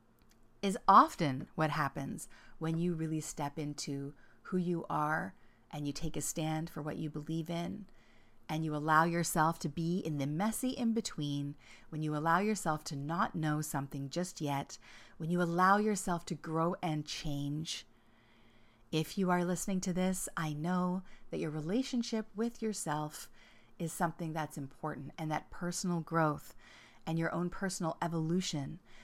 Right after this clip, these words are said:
and connection to a bigger source of love and how that ripples out into the world. These are things that matter to you. If you're following this path in your life somehow,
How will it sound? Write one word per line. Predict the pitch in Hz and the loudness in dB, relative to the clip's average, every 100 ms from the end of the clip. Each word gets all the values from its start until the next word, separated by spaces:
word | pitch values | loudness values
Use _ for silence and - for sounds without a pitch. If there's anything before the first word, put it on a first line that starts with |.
| - - | -20 -6
and | 170 | -4
connection | - 175 185 190 - 156 | 4 4 6 0 -2 -2
to | 147 170 | -2 -4
a | 156 | -4
bigger | 156 180 175 170 | -2 -2 -2 -4
source | - 160 160 - | -6 -6 -6 -6
of | 151 | -6
love | 160 165 156 190 - - - - - - | 0 0 0 -6 -14 -20 -20 -20 -14 -4
and | 151 147 151 - | -2 -2 -4 -10
how | - - 185 | -6 2 4
that | 185 180 | 4 2
ripples | 175 175 170 165 | 0 -4 -2 0
out | 165 | 0
into | 165 156 | 0 -2
the | 160 | -4
world. | 151 151 139 | -2 -2 -2
These | 156 | -4
are | 175 | -4
things | 180 175 | -2 -2
that | 170 170 | -2 -2
matter | 175 185 | -2 -2
to | 160 147 | -4 -6
you. | 139 139 - - - - | -8 -6 -2 -2 -2 0
If | 185 220 | 2 4
you're | 202 | 2
following | - 202 202 220 190 175 | 4 8 10 8 4 2
this | 156 143 - | 0 -2 -4
path | - 208 190 156 | 0 2 2 2
in | - 160 | -2 -2
your | 156 | -2
life | 147 185 175 | 2 2 2
somehow, | - 175 147 139 - 269 220 - - | 0 -2 -2 -4 -2 0 2 0 -4